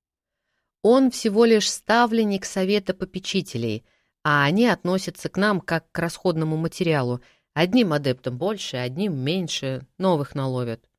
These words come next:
"Но это же невыгодно. Пока поймают, пока обучат".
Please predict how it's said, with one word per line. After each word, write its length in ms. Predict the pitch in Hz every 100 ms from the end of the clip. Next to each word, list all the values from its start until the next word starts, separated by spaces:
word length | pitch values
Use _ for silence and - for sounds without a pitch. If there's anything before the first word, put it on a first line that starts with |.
| _ _ _ _ _ _ _
"Но 240 | 127 127 127
это 160 | 131
же 100 | 147
невыгодно. 680 | 156 175 170 285 165 123 123 - _ _ _ -
Пока 220 | 131 240
поймают, 580 | 208 131 123 196 160 -
пока 420 | 123 - 247 175
обучат". 600 | 127 147 190 - 151